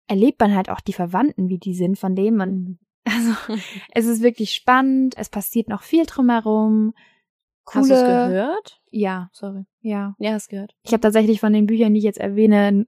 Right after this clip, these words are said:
Speaker 1: nur eins gelesen und die anderen habe ich gehört.
Speaker 2: Mhm.
Speaker 1: Ja. Ja, war sehr spannend. Also
Speaker 2: Hat
Speaker 1: kann
Speaker 2: dich
Speaker 1: ich
Speaker 2: ein-, hat das
Speaker 1: empfehlen. War gut.
Speaker 2: War gut?
Speaker 1: Ja, ich glaub, ich hab's aber auch vier Sterne gegeben.
Speaker 2: Solide.
Speaker 1: Also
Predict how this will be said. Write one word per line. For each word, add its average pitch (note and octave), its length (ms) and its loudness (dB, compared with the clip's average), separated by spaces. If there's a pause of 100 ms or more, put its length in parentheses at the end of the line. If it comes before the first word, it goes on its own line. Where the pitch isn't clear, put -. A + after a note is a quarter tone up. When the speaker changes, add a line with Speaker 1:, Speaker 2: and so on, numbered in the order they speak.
Speaker 1:
nur G#3 360 2
eins G3 420 -6
gelesen G3 460 0
und G3 180 -4
die G#3+ 80 -10
anderen G3 340 -4
habe - 100 -14
ich - 100 -20
gehört. G#3+ 480 -12
Speaker 2:
Mhm. F3 160 -20 (120)
Speaker 1:
Ja. - 180 -14 (520)
Ja, E4 160 2
war G3+ 140 2
sehr G3 140 -2
spannend. C#4+ 440 0 (100)
Also F#3+ 380 -4 (100)
Speaker 2:
Hat - 120 -18
Speaker 1:
kann G3 140 -4
Speaker 2:
dich F#3+ 180 -2
Speaker 1:
ich - 100 -20
Speaker 2:
ein-, B3 60 -2
hat B3 100 0
das G3+ 60 -2
Speaker 1:
empfehlen. D4+ 240 -2 (260)
War G3+ 140 -4
gut. A#3+ 420 -2
Speaker 2:
War A#3+ 160 -8
gut? F#4+ 240 -8 (240)
Speaker 1:
Ja, G#3 180 0
ich G3+ 100 -10
glaub, A#3 120 2
ich A3+ 80 -8
hab's B3 140 -4
aber A#3 120 0
auch - 120 -2
vier - 180 -4
Sterne D#4+ 340 -4
gegeben. E4+ 440 -6 (100)
Speaker 2:
Solide. F#3 560 -8
Speaker 1:
Also G#3+ 520 0